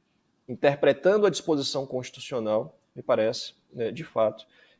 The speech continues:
que há necessidade de regulamentação para ser exigida. Mas, na prática, a gente acaba orientando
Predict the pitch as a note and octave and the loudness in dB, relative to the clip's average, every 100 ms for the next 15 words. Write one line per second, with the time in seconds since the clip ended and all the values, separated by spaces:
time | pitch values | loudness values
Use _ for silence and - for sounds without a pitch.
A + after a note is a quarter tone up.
0 | _ - A#2+ C3+ - B2+ C#3+ C#3+ - A#2+ | _ -4 -2 -2 0 0 0 -4 -4 2
1 | A2+ A2+ A#2 A2+ A2 A#2 A#2 A2 A#2+ B2+ | 2 4 0 0 -2 -2 -6 -6 -6 -2
2 | C3 B2+ - A#2 B2+ _ _ - B2+ D3 | 0 0 0 0 -2 _ _ -6 -2 -2
3 | B2+ A2+ - _ _ _ _ _ _ B2+ | -4 -8 -10 _ _ _ _ _ _ -2
4 | C3+ - - C#3+ C#3 B2+ G#2+ - A#2 A#2 | -2 -2 -8 -4 0 2 0 -2 -8 -8
5 | G#2+ A2 G#2+ A2 A#2 A2+ G#2 A2+ B2 C3 | -4 -2 0 -2 -4 -4 -6 -2 -2 -2